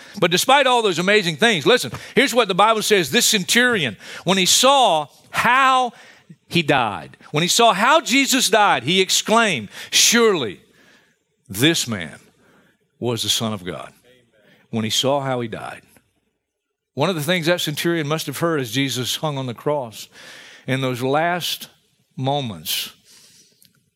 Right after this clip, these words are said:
"Father, forgive them. They don't know what they're doing. Forgive them." The apostles all suffered for their faith.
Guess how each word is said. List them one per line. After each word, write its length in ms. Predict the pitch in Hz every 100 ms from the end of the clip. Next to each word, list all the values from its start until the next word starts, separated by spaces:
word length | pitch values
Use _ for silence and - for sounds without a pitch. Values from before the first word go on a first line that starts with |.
| _ _
"Father, 380 | - 139 131 123
forgive 460 | - 113 98 92 73
them. 160 | 71 - _ _ _ _ _ _ _ _ _ _ _ _ _ _ _ _ _ _ _
They 180 | 104 120
don't 140 | 131
know 80 | 131
what 120 | 135
they're 80 | 123
doing. 340 | 101 85 67 - - _ _ _ _ _ _ _ _ _ _ _ _ _ _ _
Forgive 520 | - 143 147 254 135
them." 180 | 80 - - - _ _ _ _ _ _ _ _ _ _ _ _ - - - - -
The 80 | -
apostles 560 | 135 170 180 170 180 143
all 300 | 156 170 175
suffered 460 | - 170 160 165
for 100 | -
their 140 | 147 135
faith. 320 | 160 165 170